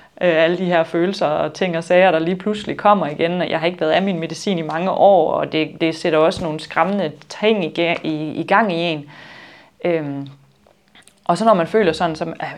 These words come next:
er jeg ved at blive ustabil nu, eller hvad?" Eller, "Ah," så går der et par dage, så har man det egentlig okay igen, og så, "Nej, så er jeg måske ikke." Og det kunne have været, det kunne have været rigtig rart. Eller i det mindste var, var, var blevet advaret om, at det kunne ske,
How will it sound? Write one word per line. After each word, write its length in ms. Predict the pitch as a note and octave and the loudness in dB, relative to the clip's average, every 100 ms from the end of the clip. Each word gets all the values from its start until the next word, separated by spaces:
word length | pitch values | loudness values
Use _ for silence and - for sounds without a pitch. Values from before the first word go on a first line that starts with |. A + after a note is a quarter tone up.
| - | -12
er 80 | D3 | -10
jeg 140 | C#3+ | 0
ved 80 | A3 | 2
at 100 | G3+ | 2
blive 160 | D#3 | -2
ustabil 460 | F#3+ - - E3 D3+ | -6 -6 -8 -8 -8
nu, 240 | D3 G3 G3 | -6 -6 -6
eller 160 | C3+ | -8
hvad?" 300 | C3+ D#3 E3 | -10 -8 -6
Eller, 200 | D3 C#3 - - | -8 -12 -16 -12
"Ah," 300 | F3+ F#3+ F#3 E3 | -8 -6 -6 -4
så 120 | A#3 | 0
går 140 | A3 | 2
der 80 | D3+ | 2
et 60 | - | 0
par 80 | |
dage, 240 | D#3 E3 F#3+ | 0 0 0
så 100 | A3+ | -2
har 80 | G3 | -6
man 120 | D#3 | -4
det 60 | D#3 | -6
egentlig 180 | D3+ | -4
okay 380 | G3 G3 - F3+ | -4 -4 -2 -2
igen, 200 | F3 D#3 | -2 -8
og 60 | D#3+ | -10
så, 80 | D#3+ | -12
"Nej, 180 | C#3+ C#3+ | -14 -8
så 140 | - | -2
er 40 | |
jeg 100 | B3 | -2
måske 280 | D3 C3+ - - | -4 -14 -16 -4
ikke." 240 | G3+ G#3+ - - | -4 -4 -12 -18
Og 80 | - - - - - - - - - _ _ _ _ _ - _ - | -14 -14 -12 -14 -14 -16 -20 -20 -20 _ _ _ _ _ -20 _ -8
det 80 | F#3 | 2
kunne 140 | B3 | 4
have 80 | A3 | 6
været, 280 | G#3 F#3+ - - | 6 4 2 -14
det 80 | - | -16
kunne 100 | - | -8
have 120 | - F#3+ | 2 2
været 100 | F3+ | 4
rigtig 220 | F#3+ E3+ | 0 0
rart. 360 | D3 C3+ C#3 - _ - | 0 -2 -6 -14 _ -2
Eller 180 | G#3 G3+ | 4 6
i 100 | G3+ | 6
det 100 | G#3 | 4
mindste 340 | A3 B3 - | 4 2 0
var, 160 | F3+ F#3 | 4 2
var, 180 | D#3+ E3 | 2 0
var 140 | E3 D#3 | 0 -2
blevet 180 | E3 E3 - | -2 0 2
advaret 400 | A#3 A#3+ E3+ - | 2 2 -2 0
om, 180 | F3+ F3+ | -2 -2
at 140 | - | -6
det 140 | E3+ - | -8 -10
kunne 280 | - G3 | -8 -6
ske, 320 | - - E4+ | -4 2 2